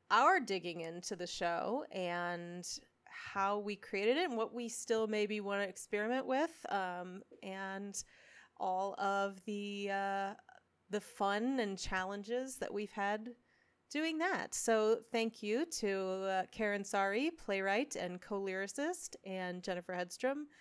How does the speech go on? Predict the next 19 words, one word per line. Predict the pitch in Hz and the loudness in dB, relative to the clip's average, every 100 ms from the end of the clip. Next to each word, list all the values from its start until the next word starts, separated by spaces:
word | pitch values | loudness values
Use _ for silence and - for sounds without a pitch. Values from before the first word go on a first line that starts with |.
| - | -16
composer | - 185 190 190 233 | -10 -4 -2 4 4
and | 220 | 2
co-lyricist, | 220 233 233 254 254 370 - - | 0 4 6 6 4 -2 -2 -4
and | 196 190 | -4 -6
Trinity | - 208 196 190 185 | -4 -2 -2 -4 -2
Gardner, | 180 180 220 330 - | 0 0 0 -2 0
our | 180 175 175 | 0 2 0
directing | 175 180 180 - 185 185 190 - - | -2 -4 -4 -6 -8 -6 -10 -12 -8
and | 196 185 185 | -6 -6 -6
development | 180 180 185 190 190 - | -2 -2 -2 -6 -8 -8
intern. | 196 202 220 226 349 415 - - - - _ | -10 -8 -4 -2 -4 -8 -16 -20 -20 -20 _
And | 196 196 190 190 190 185 185 - - - | -8 -4 -2 -2 -2 -4 -6 -10 -10 -8
I'm | 196 202 | -6 -4
your, | 185 185 185 | -2 0 -2
I | 190 | -6
guess | - 185 202 | -8 -8 -6
I'm | 185 | -6
a | 170 | -6
host | 175 175 269 - - | -4 -4 -4 -6 -10